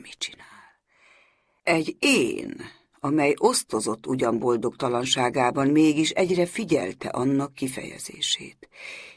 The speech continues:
Érezte, hogy Tom elfehéredik.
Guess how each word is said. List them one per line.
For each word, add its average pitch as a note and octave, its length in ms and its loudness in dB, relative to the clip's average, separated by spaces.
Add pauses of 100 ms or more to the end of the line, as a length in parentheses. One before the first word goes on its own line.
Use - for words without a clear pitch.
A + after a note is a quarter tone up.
(120)
Érezte, - 680 2
hogy C3 220 -16 (100)
Tom F#3 360 -4
elfehéredik. - 1080 -12